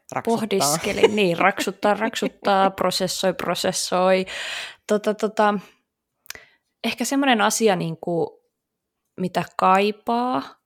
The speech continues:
Speaker 2: ja mitä ei vaan niinku pysty enää saavuttaa johtuen siitä, että siis yksinkertaisesti on, on sen verran paljon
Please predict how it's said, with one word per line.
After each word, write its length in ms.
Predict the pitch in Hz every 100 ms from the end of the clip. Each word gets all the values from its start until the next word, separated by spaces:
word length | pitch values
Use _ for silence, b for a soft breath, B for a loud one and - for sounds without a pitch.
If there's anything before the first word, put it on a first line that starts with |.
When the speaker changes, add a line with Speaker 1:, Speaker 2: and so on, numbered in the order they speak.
| _ _ _ _ _ 190
Speaker 2:
ja 100 | 175
mitä 340 | 185 185 170 - _ - 202 -
ei 220 | 202 185
vaan 320 | 196 185 170
niinku 560 | 165 156 - 165 - _ _ _ _ _ _ _ -
pysty 400 | 185 180 - 151
enää 380 | 170 160 151 156 -
saavuttaa 840 | - 180 160 156 156 - 156 135 147 - _ _ 180
johtuen 380 | 165 - 160 160
siitä, 400 | 170 151 156 156
että 360 | - - 170 147 -
siis 260 | - 165
yksinkertaisesti 840 | - - 226 208 190 180 180 - -
on, 240 | 180 175 - B B B B B B _ -
on 140 | 190
sen 160 | 151 -
verran 200 | 233 208
paljon 320 | 190 208 185